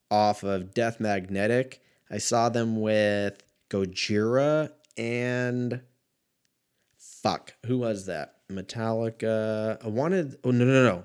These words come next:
I know who, I, I know who it is. Metallica, Gojira. It was fucking, oh, I wanna say High on Fire. Am I wrong?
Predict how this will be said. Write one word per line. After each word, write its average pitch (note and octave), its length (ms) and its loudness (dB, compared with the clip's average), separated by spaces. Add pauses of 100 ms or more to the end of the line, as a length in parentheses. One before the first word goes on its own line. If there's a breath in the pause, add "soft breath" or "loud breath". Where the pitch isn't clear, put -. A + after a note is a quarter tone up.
I G#2+ 60 -2
know B2 320 4
who, B2 300 0
I, A2 180 -2
I A2 60 -2
know A2 160 0
who G#2+ 100 2
it G2 80 0
is. E2+ 300 -8
Metallica, C3 800 2 (1120 soft breath)
Gojira. G#2 840 0
It B2+ 140 0
was A#2 160 -4
fucking, G#2+ 760 0
oh, G#2 480 4
I A2+ 60 0
wanna D#3+ 160 8
say E3 120 4
High B2 200 2
on A#2 120 0
Fire. C3+ 600 2
Am A#2 100 0
I A2 100 2
wrong? A#2 360 -2